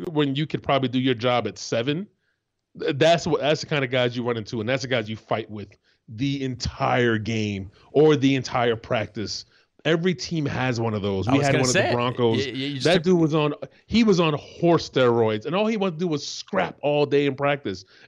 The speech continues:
Speaker 1: And then one day, you know what, Jim? He was no longer at practice. Got
Speaker 2: I was
Speaker 1: in a fight. Mike Sh-, I gave my son, "Where, where's Bob?" Mike Shanahan's like, "He can get his ass out of here. You kidding me? We don't do that."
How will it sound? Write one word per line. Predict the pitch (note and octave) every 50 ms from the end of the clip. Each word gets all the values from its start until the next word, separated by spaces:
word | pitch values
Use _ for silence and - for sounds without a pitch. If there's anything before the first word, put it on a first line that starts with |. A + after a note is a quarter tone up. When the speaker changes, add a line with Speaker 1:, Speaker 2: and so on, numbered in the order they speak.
| _
Speaker 1:
And | - B2 A#2+
then | B2+ C3+ C3
one | C3+ C#3 C#3+
day, | C3+ C#3+ D3+
you | C#3+ C#3
know | C#3+ D3
what, | D#3 D#3+ D3
Jim? | D3+ E3+ F#3 F3+ - _ _ _
He | _ _ - - A2+ A2+
was | A#2+ A#2 G#2+
no | G#2+ A#2 A#2
longer | A#2 B2 B2+ B2+ C3
at | C3 C3+
practice. | C3+ D#3 E3+ F#3 - - - - - _ _ _ _ _ _ _ _ _ _ _ _ -
Got | C3
Speaker 2:
I | D#3
was | D#3
Speaker 1:
in | E3+
a |
fight. | D#3 - E3+ E3+ G3+ - - -
Mike | C3+ C3+ C#3 C3
Sh-, | - -
I | D#3+ D3+
gave | C#3 D3 D#3 D#3
my | D3+ D3
son, | - - D#3+ D3+ C3
"Where, | C#3 E3 F3+ F3+ F3 E3+
where's | D#3+ D#3+ E3 E3+ E3
Bob?" | D3 D#3 F3 F3+ D#3 A#2+ G#2 - _ _ _ _ _ _
Mike | - - G3
Shanahan's | - G3 G3 F#3 F#3 F3+ E3+ D#3
like, | E3 E3 F#3+
"He | C#4 G4+
can | A3 A#2+
get | G2 A2+ A2+ G#2+
his | C3+ D3+ A2+ B2+
ass | A#2 A2+ G#2+ G2+ G#2
out | A#2 A2 G#2+
of | G2+ G2+
here. | F#2+ F#2+
You | F#2+ C3 A2+ -
kidding | _ - - F3+ G3+ G#3
me? | G#3 G#3
We | A3+ D4
don't | C4 D#3 G2+ E2
do | F#2 G2
that." | F2 F2+ G#2 D#3+ -